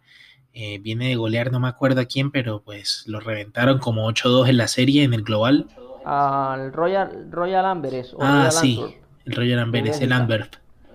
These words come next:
Speaker 2: Y en Liga, en Liga van recontradominando al Celtic como nunca. Tenían mucho tiempo el Rangers de no ser puntero y ganar casi que la Liga, y están ya a nada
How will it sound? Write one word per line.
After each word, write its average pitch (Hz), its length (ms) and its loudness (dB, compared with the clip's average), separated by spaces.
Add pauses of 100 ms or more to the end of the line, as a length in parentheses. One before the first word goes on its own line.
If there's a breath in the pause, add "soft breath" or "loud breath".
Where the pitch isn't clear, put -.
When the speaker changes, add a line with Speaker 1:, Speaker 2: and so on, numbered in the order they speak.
(680)
Speaker 2:
Y 190 400 -2
en 175 220 0
Liga, 214 500 2
en 170 160 -4
Liga 196 240 0
van 190 340 0
recontradominando 151 1000 0
al 196 120 -2
Celtic 185 420 -6
como 143 300 -2
nunca. 170 580 -4
Tenían 147 260 -6
mucho 220 380 -2
tiempo 202 380 -4
el 180 80 -2
Rangers 185 480 -4
de 156 100 -4
no 156 140 -4
ser 175 240 -4
puntero 175 1000 -2
y 147 180 -8
ganar 143 360 -2
casi 175 300 -4
que 170 100 -2
la 143 100 6
Liga, 175 380 -4
y 139 160 -6
están 135 320 -10
ya 170 580 0
a 143 120 -6
nada 139 500 -4